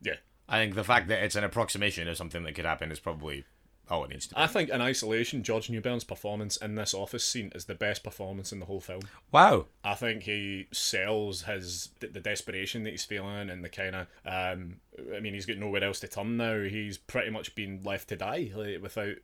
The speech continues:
Speaker 1: any coverage for his, any medical treatment that he might need.
Speaker 2: Yeah, and I think that, again, I mean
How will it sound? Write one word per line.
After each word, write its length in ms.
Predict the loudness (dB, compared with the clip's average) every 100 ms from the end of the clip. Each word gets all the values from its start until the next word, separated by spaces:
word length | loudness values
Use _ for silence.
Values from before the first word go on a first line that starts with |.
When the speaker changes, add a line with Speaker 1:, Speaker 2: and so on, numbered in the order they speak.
| _
Speaker 1:
any 260 | 0 0 0
coverage 400 | -4 -2 -2 -4
for 120 | -4
his, 240 | -6 -4 -8 -14 -12 -8
any 200 | -4 -2
medical 320 | 0 -2 -4 -8
treatment 280 | -6 -6
that 60 | -6
he 60 | -6
might 160 | -6
need. 160 | -8 -12 0
Speaker 2:
Yeah, 200 | 2 2 -2 0
and 240 | 6 8
I 60 | 8
think 200 | 6 4
that, 160 | 4 4
again, 300 | 6 6 6
I 20 |
mean 340 | 2 0 0